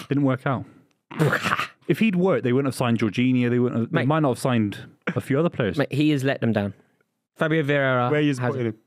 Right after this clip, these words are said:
Speaker 2: at the bottom of the bottom,
Speaker 3: Where's
Speaker 2: the lowest of the low, the pits.
Speaker 1: Matt Turner.
Speaker 2: The pits, Fabio Vieira.
Speaker 3: Matt
Speaker 2: They need
Speaker 3: Turner's
Speaker 2: rid of it. Uh, do, do you know if I were to look at everybody at that club now and you go, "What player do they need out of the club? Who do they need to get out so they can bring somebody in?"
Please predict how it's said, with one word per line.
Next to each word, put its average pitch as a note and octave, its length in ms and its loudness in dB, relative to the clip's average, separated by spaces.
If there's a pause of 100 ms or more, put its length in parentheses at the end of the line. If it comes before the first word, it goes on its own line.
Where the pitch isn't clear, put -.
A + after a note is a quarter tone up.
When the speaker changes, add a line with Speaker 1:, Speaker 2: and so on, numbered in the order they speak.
(120)
Speaker 2:
at C3+ 180 0
the C#3+ 60 4
bottom E3+ 720 0
of C#3 180 -2
the C#3 60 0
bottom, C3 520 0
Speaker 3:
Where's B2 220 -2
Speaker 2:
the B2+ 80 2
lowest D3+ 420 0
of D3 60 0
the C#3 100 0
low, C3 220 2
the A2+ 100 -2
pits. - 600 -2
Speaker 1:
Matt A#2 180 2
Turner. A2+ 400 0
Speaker 2:
The B2 80 -2
pits, - 520 -2
Fabio A2 440 0
Vieira. F#2+ 460 -2 (240)
Speaker 3:
Matt F#3 160 -2
Speaker 2:
They F#3 80 0
need B3 160 2
Speaker 3:
Turner's C4 40 2
Speaker 2:
rid C#4 120 0
of D3 80 2
it. B2 100 -2 (180)
Uh, G#3 280 2
do, - 20 -10
do B3+ 300 -2
you - 20 4
know D#4+ 100 2
if C4+ 140 -2
I C#4 80 2
were B3 80 2
to B3+ 140 -2
look A#3+ 180 2
at F#3 140 -4
everybody A#3 420 2
at - 60 -2
that F#3+ 160 -2
club F#3 180 0
now B2+ 180 0
and C3 120 2
you C#3 100 2
go, C#3+ 240 -2
"What G3+ 180 0
player G3+ 200 0
do C#3 80 -2
they C3 100 2
need C#3 220 2
out A2 80 -4
of - 60 -6
the - 40 -8
club? - 260 -4
Who D3+ 80 -2
do F3+ 100 0
they G3 100 2
need E3+ 180 0
to C#3 220 0 (340)
get G#3+ 100 0
out B2+ 280 0
so C#3 100 2
they B2+ 80 2
can B2+ 140 -4
bring C3+ 160 0
somebody A2+ 260 0
in?" E2+ 120 -4